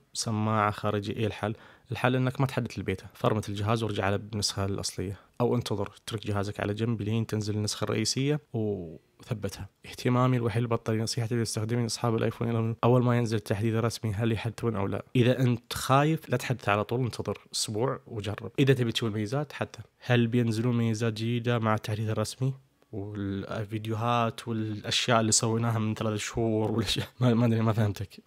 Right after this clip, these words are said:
يعني أشياء كثيرة في الديسكربشن تحت، أو في قائمة عندي، افتح الفيديوهات وتشوف قائمة هناك لحق ميزات الاي او اس فورتين والبيتا وتشوف كل الميزات هناك. بصراحة أنا محمل بيتا على الايفون سكس بس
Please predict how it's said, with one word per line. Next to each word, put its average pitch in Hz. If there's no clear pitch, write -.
يعني 113
أشياء 131
كثيرة 135
في -
الديسكربشن 120
تحت، -
أو 127
في 117
قائمة 131
عندي، 113
افتح 110
الفيديوهات 113
وتشوف 117
قائمة 120
هناك 123
لحق 104
ميزات 113
الاي -
او 113
اس -
فورتين 139
والبيتا 113
وتشوف -
كل 110
الميزات 101
هناك. 98
بصراحة 117
أنا 113
محمل 113
بيتا 113
على 120
الايفون 113
سكس 117
بس 117